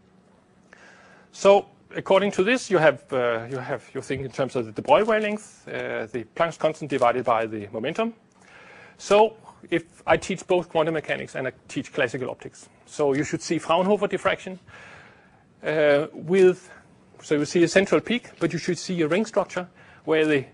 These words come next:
the width of the rings is given simply by the ratio between the wavelength, the de Broglie wavelength, and the diameter of your atom.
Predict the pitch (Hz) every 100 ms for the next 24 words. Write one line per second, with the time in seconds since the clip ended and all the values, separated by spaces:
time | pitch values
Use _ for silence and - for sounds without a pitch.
0 | - 139 170 240 - 180 151 147 208 247
1 | - 143 - 175 185 - 196 196 160 139
2 | 127 127 147 170 196 175 151 - 165 151
3 | 151 147 123 110 101 _ 143 175 202 202
4 | - 139 127 127 147 170 165 160 151 _
5 | 147 135 139 143 135 120 139 127 139 117
6 | 139 135